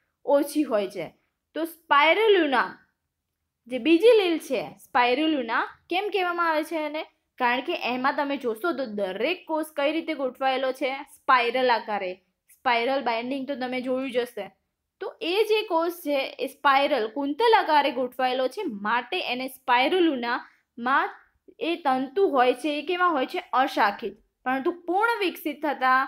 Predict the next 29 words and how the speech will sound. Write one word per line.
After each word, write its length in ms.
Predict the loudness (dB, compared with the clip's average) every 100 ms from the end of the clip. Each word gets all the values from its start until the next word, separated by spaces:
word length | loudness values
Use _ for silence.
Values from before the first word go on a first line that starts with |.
| -6 -8
તંતુ 320 | -6 -4 -6 -6 -6
એ 20 | -6
કુંતલ 400 | -8 -4 0 0
આકાર 220 | 0 -4 -4
સ્વરૂપે 360 | -6 -6 -6 -8 -8
જોવા 400 | -10 -6 -4 -6 -8 _ _ -8
મળે 220 | -4 -2 -2 -4
છે. 100 | -18 -18 _ _ _ 0
પહેલા 440 | 2 2 2 2 0
જ્યારે 320 | 0 0 0 -2
શરૂઆત 560 | -2 -2 2 4 4 2
હશે 280 | -2 -2 -4 -2
ત્યારે 320 | -2 0 0
આટલી 260 | 0 -2 -6
કુંતલમય 500 | -6 -4 -4 -2 -4
રચના 320 | -6 -8 -10 -8
જોવા 200 | -6 -4
નહીં 180 | -4 0
મળતી 340 | 0 -2 -4 -2
હોય, 240 | -2 -4 _ _ -8
પણ 180 | -4 0
જેમ 260 | 0 0 -2
જેમ 240 | 0 0
એનો 160 | -2 -4
વિકાસ 360 | -2 0 0 -2
થાય, 340 | -6 -4 -4 -2 -4
એ 20 | -4
પૂર્ણ 340 | -6 -4 -6 -8
વિકસિત 340 | -10 -8 -10